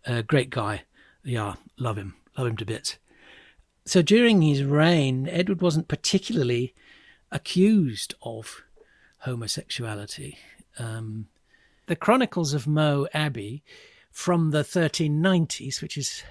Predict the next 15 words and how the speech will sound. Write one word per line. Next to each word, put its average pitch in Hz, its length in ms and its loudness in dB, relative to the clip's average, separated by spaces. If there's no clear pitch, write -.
later 147 400 -2
on, 123 200 -6
simply 220 500 0
note 156 520 -2
that 151 140 -8
Edward 151 380 -2
gave 214 400 4
himself 190 600 2
too 196 200 -2
much - 440 -4
to 165 80 -8
the 139 100 -6
vice 143 380 -4
of 151 120 -8
sodomy. 110 640 -6